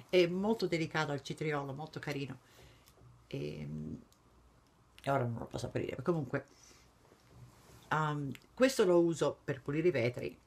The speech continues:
uh, pulire tutte le, le superfici, insomma, in cucina, in bagno,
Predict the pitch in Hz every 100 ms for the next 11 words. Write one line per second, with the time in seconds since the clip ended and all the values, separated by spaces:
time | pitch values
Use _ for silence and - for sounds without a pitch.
0 | _ - - - _ _ _ - 143 135
1 | - 226 254 269 254 254 220 190 175 165
2 | - 175 170 180 185 226 185 139 135 -
3 | 139 131 139 131 160 - 147 175 160 147
4 | 143 143 143 147 156 151 147 139 139